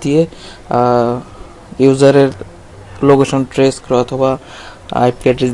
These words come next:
দিয়ে হ্যাক করে। তো এই সমস্যার সমাধানের জন্য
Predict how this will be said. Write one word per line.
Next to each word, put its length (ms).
দিয়ে 220
হ্যাক 180
করে। 180
তো 80
এই 340
সমস্যার 400
সমাধানের 440
জন্য 160